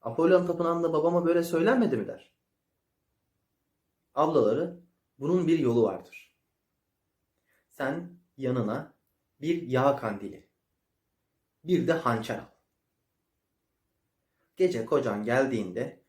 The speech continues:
uyuyana kadar bekle. O uyuduktan sonra yağ kandilini yak, bir eline yağ kandilini al, diğer eline hançerini al ve kocanın boğazından, şah damarından keserek onu öldür ve bu evlilikten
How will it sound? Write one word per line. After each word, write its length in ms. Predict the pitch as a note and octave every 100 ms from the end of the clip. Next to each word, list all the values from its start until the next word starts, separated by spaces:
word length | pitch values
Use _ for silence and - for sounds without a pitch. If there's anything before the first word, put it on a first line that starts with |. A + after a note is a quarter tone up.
| _
uyuyana 500 | D3 F3 D3+ D3 A#2
kadar 300 | G#2+ B2+ A#2
bekle. 400 | G#2 - - - _ _ _ _
O 300 | F#3+ - -
uyuduktan 520 | D#3 D#3+ D#3+ E3+ F#3
sonra 440 | F3+ B2 A2 D3+ - -
yağ 240 | D#3+ F#3+
kandilini 520 | F3+ C#3 A#2+ A#2 A2+
yak, 440 | A#2+ F#3 - - _
bir 220 | G3+ G#3 C3
eline 320 | A#2+ A#2 A2+
yağ 240 | C#3+ C#3
kandilini 440 | B2 A2 G#2+ G#2 G#2
al, 340 | C#3+ F#3 F#3 - -
diğer 300 | F#3 G3+ D3
eline 280 | A#2+ A2
hançerini 540 | G#2 A#2+ B2 B2 C#3 F3
al 300 | F#3 F#3 - _ _ -
ve 120 | B2
kocanın 460 | - F3 C#3+ C3 B2+
boğazından, 720 | D3+ C#3 C3+ A#2+ D#3 F3+ - -
şah 420 | - - G3+ -
damarından 720 | C3 A#2+ A2 A2 C3+ F3+ F3 - _ _ -
keserek 520 | C#3+ - A#2 G#2 -
onu 300 | D3+ E3 E3+
öldür 540 | C3+ B2+ C3 B2 - - _ _ _ _ _ _
ve 160 | C3 C3+
bu 200 | G3+ G3+
evlilikten 720 | C3 A#2 A#2+ - D#3+ - -